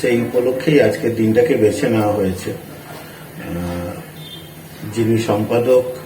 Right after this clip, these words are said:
যারা লেখক, তারা সবাই সুন্দরবন ভালোবাসেন। আহ, সুন্দরবনের ভূবৈচিত্র্য, তার বায়োডাইভার্সিটি, etcetera, এগুলো এবং সর্বোপরি বাঘ,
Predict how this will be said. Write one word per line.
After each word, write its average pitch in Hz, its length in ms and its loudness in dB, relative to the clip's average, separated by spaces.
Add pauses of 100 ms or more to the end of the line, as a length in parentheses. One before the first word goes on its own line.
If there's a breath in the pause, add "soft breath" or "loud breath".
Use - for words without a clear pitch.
(140)
যারা 107 240 4
লেখক, 104 440 2 (340)
তারা 117 220 2
সবাই 127 460 4
সুন্দরবন 120 560 4
ভালোবাসেন। 98 560 2
আহ, - 1300 -14 (880)
সুন্দরবনের 117 680 4 (360)
ভূবৈচিত্র্য, 113 1080 4 (100)
তার 101 220 2
বায়োডাইভার্সিটি, 110 1200 4
etcetera, - 1200 -6
এগুলো 131 440 2 (560)
এবং 123 220 0
সর্বোপরি 110 560 2
বাঘ, 87 260 0